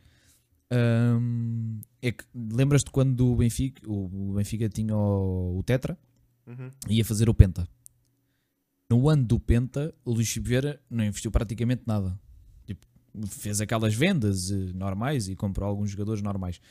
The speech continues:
Speaker 1: mas não fez o investimento. Se o Luís Filipe Vieira tivesse investido no Tetra o que investiu este ano, o Benfica muito possivelmente tinha sido penta, ah, porque tinha um investimento completamente diferente no clube,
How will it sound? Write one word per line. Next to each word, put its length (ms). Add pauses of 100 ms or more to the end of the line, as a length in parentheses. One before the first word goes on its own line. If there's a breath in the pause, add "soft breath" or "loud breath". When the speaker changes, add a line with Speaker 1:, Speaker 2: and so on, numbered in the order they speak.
(200 soft breath)
Speaker 1:
mas 100
não 100
fez 280
o 80
investimento. 640 (180 loud breath)
Se 120
o 20
Luís 160
Filipe 160
Vieira 180
tivesse 340
investido 360
no 100
Tetra 420 (760)
o 120
que 140
investiu 420
este 360
ano, 200 (1400)
o 80
Benfica 360
muito 240
possivelmente 640
tinha 140
sido 220 (100)
penta, 400 (2000)
ah, 380
porque 160
tinha 200
um 60
investimento 420
completamente 440
diferente 400
no 100
clube, 340